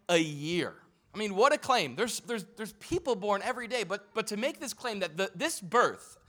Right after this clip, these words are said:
of this baby at this time in this place brings good news of great joy to all people, to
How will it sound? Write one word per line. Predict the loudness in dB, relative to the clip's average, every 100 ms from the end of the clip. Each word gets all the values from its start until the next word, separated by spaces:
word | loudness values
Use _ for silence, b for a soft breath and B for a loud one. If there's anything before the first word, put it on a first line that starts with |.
| b
of | -10 -2
this | -2 -2
baby | -2 2 2 -2 -14 -16 b -12
at | 0
this | 0 0
time | -2 4 4 2 -6 -20 b b -14
in | -2
this | 0 0
place | -4 0 0 -2 -8 -8 -6 -8 -12 _ _ _ _ _ _ _ _ _ _ _ _ _ _ _
brings | -4 -4 -4 -6
good | -8 -2 2 2 0
news | -4 -2 -2 -4 -8 -6 -6 -6 -8 _ -12
of | -12 -14
great | -6 -2 -2 -4
joy | -10 -8 -8 -8 -14 -20 _ _ _ _ _ _ _ _ -18
to | -10
all | -4 -2 -2
people, | -6 -14 -16 -16 -20 -20
to | -18